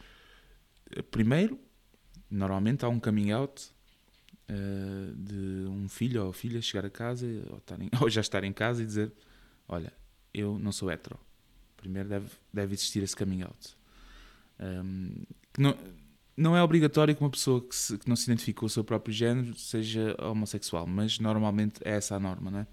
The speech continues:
Ahm, como é que reagirias a isso? E depois,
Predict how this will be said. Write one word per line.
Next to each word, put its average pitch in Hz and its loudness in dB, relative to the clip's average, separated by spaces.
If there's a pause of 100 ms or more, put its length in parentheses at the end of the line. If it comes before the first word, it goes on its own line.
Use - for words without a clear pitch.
(720)
Ahm, 101 -2 (920)
como 139 6
é 131 4
que - -8
reagirias 107 4
a 95 -2
isso? - -6 (100)
E 151 4
depois, 120 0